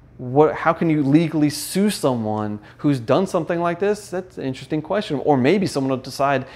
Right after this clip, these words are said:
it's worth being sued. It's worth getting this information out 'cause I want to stop the abortion industry. Now, someone who has gone to a fertility clinic and has had f-, embryos created and frozen, well, they don't want those embryos later on.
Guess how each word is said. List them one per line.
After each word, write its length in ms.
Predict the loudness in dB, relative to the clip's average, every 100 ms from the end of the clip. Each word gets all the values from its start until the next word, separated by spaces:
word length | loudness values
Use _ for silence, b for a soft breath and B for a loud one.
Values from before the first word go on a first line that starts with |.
| B B
it's 200 | 2 2
worth 360 | 4 4 4 4
being 300 | 2 2 -2
sued. 480 | -4 -4 -4 -4
It's 160 | -8 -8
worth 380 | -2 2 2 4
getting 200 | 2 2
this 140 | 2
information 460 | -2 -2 0 0 0
out 140 | -2
'cause 100 | 0
I 80 | -2
want 200 | 0 0
to 60 | -2
stop 400 | -2 0 0 0
the 80 |
abortion 420 | -2 0 0 0 0
industry. 480 | 0 -4 -6 -6 -8 B B B B
Now, 120 | -2
someone 280 | 2 2 2
who 100 | 0
has 120 | 0
gone 200 | -2 -2
to 100 | -4
a 20 | -8
fertility 500 | -10 -4 0 0 -2
clinic 500 | -4 -8 -8 -12 -20 B B B
and 120 | -2
has 160 | -2 -2
had 460 | 0 2 0 -4 -10 B B
f-, 140 | B -10 0
embryos 560 | 2 4 4 4 0
created 460 | -6 0 2 2 -2
and 100 | -4
frozen, 600 | -4 0 2 0 -6 -12
well, 240 | -10 -10 -10 -18 -20 -20 -20 -20 -20 -14
they 100 | -4
don't 140 | -2 0
want 160 | 0
those 160 | 0 0
embryos 420 | 2 2 2 2
later 280 | 0 -2 -2
on. 260 | -2 -4